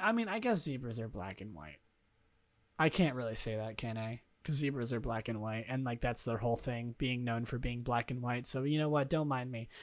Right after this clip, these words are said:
I just think that Zebstrika is, I think Zeb-, Zebstrika shiny is cooler than its base form. I think more so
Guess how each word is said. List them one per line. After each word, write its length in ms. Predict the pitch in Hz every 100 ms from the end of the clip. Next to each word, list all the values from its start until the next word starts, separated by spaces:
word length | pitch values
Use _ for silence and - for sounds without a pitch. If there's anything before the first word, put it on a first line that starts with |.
| - -
I 220 | 302 302
just 240 | 226 180
think 200 | 170 143
that 160 | 131 123 _ _ _ _ _ _ _ _ _ _ _ _ - -
Zebstrika 440 | 151 165 - 196 175
is, 120 | 139 190
I 100 | 262
think 180 | 202
Zeb-, 380 | - 165 - 160
Zebstrika 520 | - 156 - 165 147
shiny 360 | 123 156 143 120
is 80 | 117
cooler 380 | - 220 180 135
than 120 | 117
its 140 | 113
base 240 | - 127 -
form. 240 | 113 110 - - - -
I 120 | 196
think 220 | 311 285
more 500 | 175 127 127 131 147
so 500 | 151 185 185 190 190